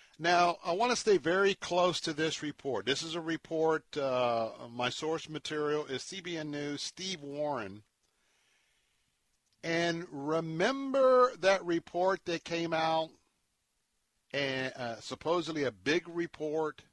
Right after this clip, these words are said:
that trashed and scared the daylights out of so many people to even consider taking,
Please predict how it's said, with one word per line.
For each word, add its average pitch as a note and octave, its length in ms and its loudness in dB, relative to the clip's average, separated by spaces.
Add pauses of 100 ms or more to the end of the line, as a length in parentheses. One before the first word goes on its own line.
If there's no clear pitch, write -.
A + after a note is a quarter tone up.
(1120)
that B2 240 0
trashed D#3+ 1040 2 (480)
and B2 220 -2
scared D#3 600 -2
the B2+ 80 -4
daylights D#3 720 2
out D3 120 2
of C3+ 80 -4
so D3+ 200 -4
many D3+ 240 -4
people D3+ 560 -4
to B2+ 240 -10
even C#3+ 420 -4
consider C#3+ 540 -4
taking, C#3 640 -6